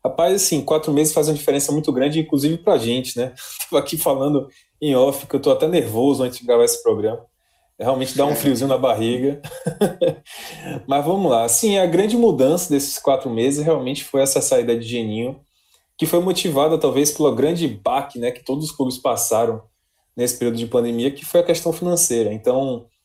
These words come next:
Speaker 1: quando o Vitória demitiu o Geninho, ah, logo no retorno às atividades, em maio, o Vitória justificou ali que o,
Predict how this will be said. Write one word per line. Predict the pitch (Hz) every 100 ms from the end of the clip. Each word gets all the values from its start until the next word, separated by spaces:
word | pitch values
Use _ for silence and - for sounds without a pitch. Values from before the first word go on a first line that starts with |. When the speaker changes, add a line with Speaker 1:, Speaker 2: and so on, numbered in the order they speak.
| _ _ _ _
Speaker 1:
quando | 143 156 156
o | 139
Vitória | 127 135 131 127
demitiu | 123 127 - 120
o |
Geninho, | 117 110 123 139 117 - _ _ _ _ _
ah, | 117 117 113 104 101 95
logo | 123 147
no | 160
retorno | 147 - 123 139 131
às | 117
atividades, | 113 113 104 110 123 117
em | 113
maio, | 107 113 135 117 - _ _ _ _ _ _ _
o | 123 127
Vitória | 135 131 143 156
justificou | 156 160 196 - 160
ali | 139 127 269
que | - 151 156
o, | 175 147 123